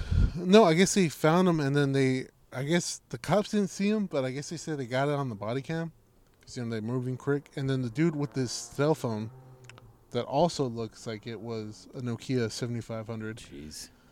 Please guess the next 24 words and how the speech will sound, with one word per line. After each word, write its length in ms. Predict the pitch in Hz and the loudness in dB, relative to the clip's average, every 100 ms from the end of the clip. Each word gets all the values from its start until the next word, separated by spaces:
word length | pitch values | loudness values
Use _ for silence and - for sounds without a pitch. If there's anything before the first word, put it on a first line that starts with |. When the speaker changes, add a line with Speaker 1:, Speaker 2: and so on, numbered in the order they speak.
| _ - | _ -8
Speaker 1:
You 80 | 139 | -2
know 60 | |
that 120 | 139 | 0
one 120 | 127 143 | 0 -2
that 140 | 123 | -4
you 60 | 131 | -8
flip 260 | - 147 147 | -10 -10 -10
open 220 | 139 143 | -10 -6
with 100 | 98 | 0
Speaker 2:
Yep. 160 | 104 | 0
Speaker 1:
the 60 | 123 | 0
keyboard? 360 | 107 139 156 135 | -4 -8 -8 -2
That 300 | 131 151 180 | 6 8 6
one. 340 | 151 120 113 127 | 0 -6 -6 -6
Speaker 2:
Yep. 460 | 87 87 92 127 | -4 0 4 2
Speaker 1:
That 240 | - 147 - | 0 -8 -10
specific 720 | - - - - 202 226 - | -12 -8 -4 0 0 0 -4
one 580 | 139 156 190 127 104 117 | -2 2 2 0 -6 -12
he 80 | - | -14
took 220 | 131 165 - | -10 -10 -10
the 80 | 120 | -8
camera 320 | 156 165 147 | -4 -2 -4
footage 340 | - 107 104 | -6 -10 -10
with. 220 | 104 101 | -12 -12